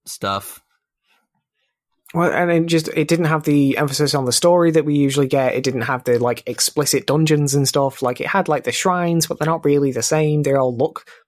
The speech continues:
Speaker 2: basically the same. The, like, the beasts were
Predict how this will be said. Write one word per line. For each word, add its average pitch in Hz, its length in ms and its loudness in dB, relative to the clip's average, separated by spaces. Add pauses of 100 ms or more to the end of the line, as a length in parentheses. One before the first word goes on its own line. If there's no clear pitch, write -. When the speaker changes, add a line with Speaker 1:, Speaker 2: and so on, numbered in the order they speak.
(180)
Speaker 2:
basically 151 520 -2
the 135 100 -2
same. 135 400 -2 (340)
The, 131 200 2 (580)
like, 139 260 -4 (600)
the 170 80 0
beasts 202 580 -2
were 156 400 2